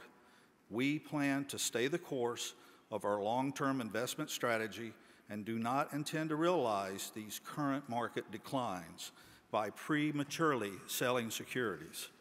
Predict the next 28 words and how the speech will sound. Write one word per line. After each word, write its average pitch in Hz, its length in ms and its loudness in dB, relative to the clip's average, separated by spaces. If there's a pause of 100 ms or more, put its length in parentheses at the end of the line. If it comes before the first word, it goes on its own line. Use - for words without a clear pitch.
(520)
Also, 135 560 4
through 123 260 -2
June 143 420 2
two 143 160 -2
thousand 123 480 0
twenty-two, 127 640 0 (520)
D 120 200 4
A 117 140 6
V 123 300 2
had 117 200 0
a 101 40 -4
total 143 380 2
expenditure 147 720 0 (100)
of 101 220 -4
one 131 240 0
hundred 135 400 0
and 107 200 -6
thirty-four 143 680 0
million 120 440 0
dollars, 104 500 -2 (640)
of 147 220 4
which 139 560 2
one 139 260 2
hundred 135 280 2
and 117 100 -6
ten 196 240 0
million 123 300 2
dollars 104 460 0